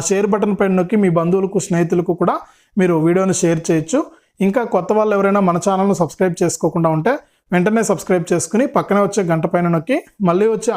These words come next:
all అనే గంట పైన కూడా నొక్కండి. అప్పుడే ప్రతి వీడియోను కూడా మీరు మిస్ అవ్వకుండా తెలుసుకుంటారు. దయచేసి అన్న వీడేంటి ప్రతి వీడియోలో కూడా అడుగుతున్నారు అనుకోవద్దన్నా, ఎందుకంటే మా ఇబ్బందులు అలా ఉంటాయి. కాబట్టి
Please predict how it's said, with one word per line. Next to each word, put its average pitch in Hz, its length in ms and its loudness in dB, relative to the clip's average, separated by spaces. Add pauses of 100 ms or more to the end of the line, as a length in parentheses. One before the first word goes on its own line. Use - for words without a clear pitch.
all 175 160 2
అనే 190 180 0
గంట 160 200 0
పైన 170 200 2
కూడా 190 140 2 (520)
నొక్కండి. 170 420 0
అప్పుడే 196 200 0 (100)
ప్రతి 170 260 0
వీడియోను 190 300 2
కూడా 180 180 2
మీరు 170 180 0
మిస్ 151 180 -2
అవ్వకుండా 170 340 0
తెలుసుకుంటారు. 160 540 0 (400)
దయచేసి 180 460 0
అన్న 196 120 2 (280)
వీడేంటి 185 440 2
ప్రతి 175 240 0
వీడియోలో 190 280 2
కూడా 180 140 2
అడుగుతున్నారు 175 460 2
అనుకోవద్దన్నా, 160 500 0 (420)
ఎందుకంటే 185 420 0 (300)
మా 165 160 2
ఇబ్బందులు 190 340 2
అలా 170 200 2
ఉంటాయి. 170 280 0 (400)
కాబట్టి 170 280 0